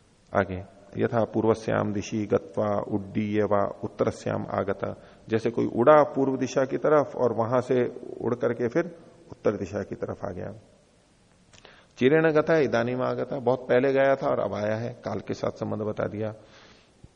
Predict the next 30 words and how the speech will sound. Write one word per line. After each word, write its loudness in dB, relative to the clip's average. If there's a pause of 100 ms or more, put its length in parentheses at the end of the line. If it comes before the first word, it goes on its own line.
(220)
और 4
आकाशे 4
चंद्र 0
ताराणाम 0
भ्रम-, -12
निरंतरम -2
भवति, -10 (1300)
आकाश -4
में -6
चंद्र -8
तारे -4
आदि -6
का -4
भ्रमण -4 (160)
होता -6
ही -4
रहता -4
है। -8 (360)
इति 2
संयोगो 0
लक्ष्यते, 0 (320)
जब 2
इनमें 2
कर्म 4
कहा 0
जाता 0
है, -2 (320)
ये 2
संयोग 0
है, -10